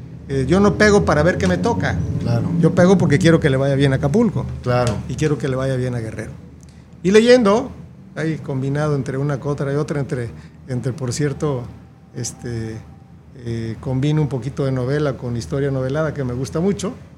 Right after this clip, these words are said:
Speaker 1: Hoy estamos leyendo, yo no había leído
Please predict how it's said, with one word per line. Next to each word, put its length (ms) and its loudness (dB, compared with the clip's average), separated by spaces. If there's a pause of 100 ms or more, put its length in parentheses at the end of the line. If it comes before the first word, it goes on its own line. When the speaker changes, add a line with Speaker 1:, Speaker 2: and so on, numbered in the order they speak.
(260)
Speaker 1:
Hoy 120 -6
estamos 360 -4
leyendo, 560 -4 (560)
yo 120 -2
no 80 2
había 180 2
leído 600 2